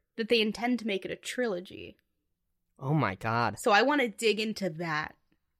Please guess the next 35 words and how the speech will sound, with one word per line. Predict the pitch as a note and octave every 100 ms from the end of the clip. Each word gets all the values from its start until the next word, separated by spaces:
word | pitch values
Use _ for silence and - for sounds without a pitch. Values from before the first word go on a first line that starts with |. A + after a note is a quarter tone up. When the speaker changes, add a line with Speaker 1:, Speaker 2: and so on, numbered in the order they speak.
| _ _ _ _ _ _ _ - - C3 -
Speaker 1:
I | -
Speaker 2:
Lily | - B2+
Speaker 1:
think | B2+
the, |
Speaker 2:
James | A#2+ A#2 B2+
becomes | - - B2+ A#2 A2
Speaker 1:
the |
Speaker 2:
the, | G#2+ A#2 A2+ A2 G#2+
Speaker 1:
people | F#2+
Speaker 2:
the | A2 F#2+
older | A2 G#2+ B2
Speaker 1:
need | F#3+ -
to | - E3
know. | E3+ E3+ E3+ D#3+ B2+
Speaker 2:
There's, | A#2
like, | A#2+ A2+
an, | G#2 - - - - - -
another | G#2+ G#2
generation. | G#2 G#2 G2+ G#2 A#2+ A#2+ - _
Speaker 1:
<sighs> | _
I | A#3 G#3+ F3 - _ - C#4
don't | E4 D4+ G#3+
know. | F#3+ F#3+ F3+ F#3 - _ _ _ _
You | A#3+ D4+
know, | F#4+ F#4+ F#4 - _
I | C#4 D#4 G#4 G#4 - -
saw | A#3 G#3+ G3+ G3+ A#3 A#3+ C4 - _ _ _
<laughs> | _ _ _ - G#3+ -
Mamma | A3 G3 G3
Mia | G3+ F#3+
Two, | F#3+ F#3+
Here | F3 F#3
We | F3+
Go | F3 F3
Again, | F3 F3 F3 E3